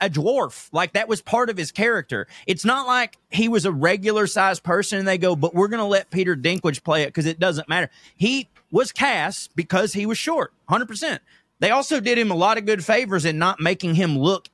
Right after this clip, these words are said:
any other way like what Tyrion was described in the book. He got to be fucking handsome, which he is. Again, I respect Tyrion for saying that, but it's fucking really easy for someone who was,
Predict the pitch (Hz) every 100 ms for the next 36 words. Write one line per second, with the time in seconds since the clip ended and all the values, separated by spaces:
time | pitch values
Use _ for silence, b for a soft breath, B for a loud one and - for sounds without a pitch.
0 | - 196 202 185 160 165 214 180 139 131
1 | 131 135 135 143 135 - 156 135 135 127
2 | 123 120 113 139 117 110 110 104 113 123
3 | - 151 156 156 143 143 - 160 131 143
4 | 202 - 143 151 143 127 196 131 135 _
5 | B B B B _ 170 196 254 208 190
6 | 165 - 247 - 214 202 170 - 214 202
7 | 165 165 220 - - 240 262 202 214 220
8 | 190 208 214 190 156 160 - 175 170 156
9 | 180 185 156